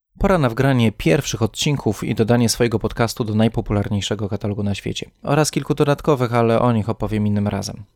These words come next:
Jak to zrobić? Przede wszystkim musisz przygotować sobie wszystko, czego wymaga od ciebie serwis lub twoje WordPressowe rozszerzenie służące do wydawania podcastów.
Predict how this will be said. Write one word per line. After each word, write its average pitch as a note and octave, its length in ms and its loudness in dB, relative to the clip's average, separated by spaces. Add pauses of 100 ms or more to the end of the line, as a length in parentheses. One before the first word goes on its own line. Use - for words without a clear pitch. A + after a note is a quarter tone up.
Jak A2 240 -2
to B2 120 -2
zrobić? G#2+ 520 -4 (120)
Przede A2 220 0
wszystkim - 520 0
musisz C3 380 2
przygotować A2+ 520 -2
sobie A2 240 -6
wszystko, - 560 -2
czego A2 340 -2
wymaga A2+ 360 0
od G#2+ 180 -2
ciebie A2 300 -2
serwis A2 520 -2
lub D#3 140 -4
twoje D#3+ 260 2
WordPressowe A#2 600 0
rozszerzenie G2+ 540 -4 (100)
służące G#2+ 420 -4
do - 80 -6
wydawania G#2 360 0
podcastów. - 540 -8